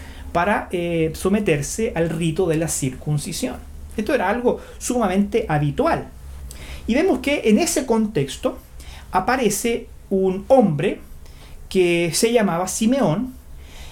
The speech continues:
a quien el propio texto bíblico, según, eh, lo que nosotros vemos en el versículo veinticinco,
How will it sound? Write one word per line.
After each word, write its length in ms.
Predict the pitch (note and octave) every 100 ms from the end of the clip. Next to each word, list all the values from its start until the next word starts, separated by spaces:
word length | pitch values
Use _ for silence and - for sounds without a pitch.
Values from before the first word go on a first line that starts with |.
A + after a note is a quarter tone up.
| - -
a 140 | G#3
quien 300 | G#3 C#4 D4 -
el 160 | G#3+
propio 440 | G#3 C4+ F4 D#4 B3
texto 300 | A#3+ A#3+ B3
bíblico, 540 | A#3 E3 D#3+ D#3+ G#3
según, 560 | G3+ F#3 E3+ G3 G#3+ G#3+ - -
eh, 280 | E3 D#3+ D#3
lo 120 | D#3
que 120 | E3+
nosotros 420 | E3 G#3 G3+ F3 C3+
vemos 440 | D3 G#3+ A3 G3+
en 120 | E3+
el 100 | E3
versículo 480 | D#3 C#3+ G3+ G3+ G3
veinticinco, 880 | E3+ D3+ D#3 D3 C3+ - - G#3+